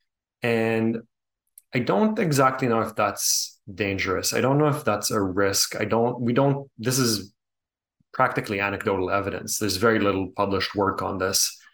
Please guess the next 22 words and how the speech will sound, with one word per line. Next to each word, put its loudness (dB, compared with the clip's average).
But 0
this 4
is, 2
I 4
think, 0
something 0
to -4
pay 0
attention 0
to. -8
Um, 0
the -2
psychedelic 2
experience 0
is -4
not 0
necessarily 0
true 2
or 0
real. -2
Um, 2
and -2